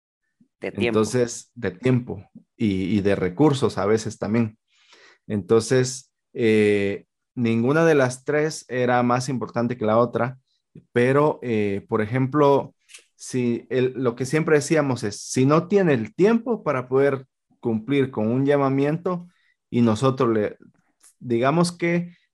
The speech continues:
Speaker 2: eh, tiene dos horas al día libres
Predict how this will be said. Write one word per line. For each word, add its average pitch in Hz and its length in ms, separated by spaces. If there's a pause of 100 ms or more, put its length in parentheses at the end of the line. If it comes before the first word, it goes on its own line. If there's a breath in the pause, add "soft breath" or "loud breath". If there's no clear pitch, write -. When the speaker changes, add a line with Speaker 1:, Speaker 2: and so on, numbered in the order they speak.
(160)
Speaker 2:
eh, 110 340
tiene 143 300
dos 147 240
horas 151 320
al 120 140
día 120 300 (160)
libres 117 600